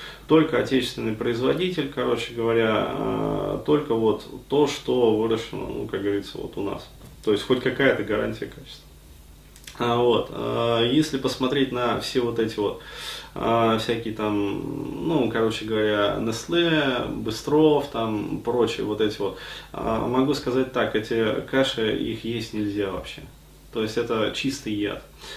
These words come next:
То есть если вы, а, вот, а, ну, еще раз говорю, вот если у вас организм загажен, то есть всяким говнищем, неважно там, а, хоть вы там вегетарианец вообще,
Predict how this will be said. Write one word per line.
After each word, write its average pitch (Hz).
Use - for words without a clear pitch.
То 113
есть 110
если 139
вы, 127
а, 117
вот, 113
а, 110
ну, 120
еще 131
раз 107
говорю, 104
вот 101
если 139
у 131
вас 131
организм 123
загажен, 139
то -
есть 110
всяким 107
говнищем, 110
неважно 117
там, 92
а, 95
хоть 139
вы 113
там 107
вегетарианец 117
вообще, 107